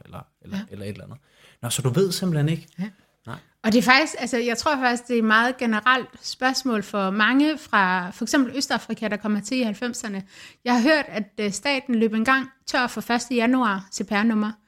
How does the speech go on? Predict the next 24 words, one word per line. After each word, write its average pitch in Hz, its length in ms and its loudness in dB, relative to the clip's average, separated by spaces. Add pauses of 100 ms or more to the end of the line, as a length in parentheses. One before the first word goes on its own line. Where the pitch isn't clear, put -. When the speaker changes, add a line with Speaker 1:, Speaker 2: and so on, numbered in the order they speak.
(380)
Speaker 2:
Sit-, - 300 -2
altså, 214 240 0 (260)
der 240 60 2
var 247 120 2
bare 247 180 4
på 254 80 -2
et 254 80 0
tidspunkt, 240 300 -4
hvor 208 60 0
de 196 100 -2
bare 202 140 0
besluttede 233 320 0
sig - 120 -10
for, 208 80 -8
at 202 120 -8 (100)
alle 220 240 6
er - 60 0
bare 160 160 -6
født 190 220 -6
første 170 280 -6
januar. 160 340 -8 (540)
Og 269 80 -2
så 381 80 4
blev 330 220 4